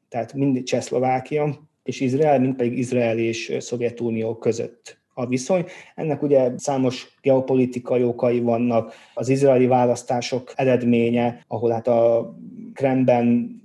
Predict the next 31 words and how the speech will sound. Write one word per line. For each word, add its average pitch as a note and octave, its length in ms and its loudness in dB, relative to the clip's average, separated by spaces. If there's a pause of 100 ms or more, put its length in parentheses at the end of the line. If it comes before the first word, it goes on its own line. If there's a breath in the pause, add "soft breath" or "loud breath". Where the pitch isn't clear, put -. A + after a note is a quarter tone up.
(180)
hát - 220 -18
eléggé B2 340 -2
ilyen A#2 340 -2
csalódottan A#2+ 540 0
vették A#2 300 -4
tudomásul, A#2 640 -2
hogy A#2 180 -2
milyen A#2 220 0
az A2+ 160 -4
izraeli A#2 340 0
kommunistáknak A#2 640 -4
milyen A#2+ 240 0
kicsi A#2+ 280 -10
a A2+ 80 -10
befolyása, B2+ 680 0
de A#2 120 0
ugyanúgy A#2+ 340 0
az A#2 100 2
se A#2+ 140 -4
tetszett A#2 360 -6
nekik, A#2 280 -8
hogy A#2 140 -2
Ben A#2 220 0
Gurion A#2 360 0
egyre A2+ 360 -2 (280 loud breath)
többször A#2+ 380 -2
a A2 200 2
kibucban A2+ 500 -2
tartott A#2 320 -4
beszédében A#2 840 -2
elítéli A2+ 680 -2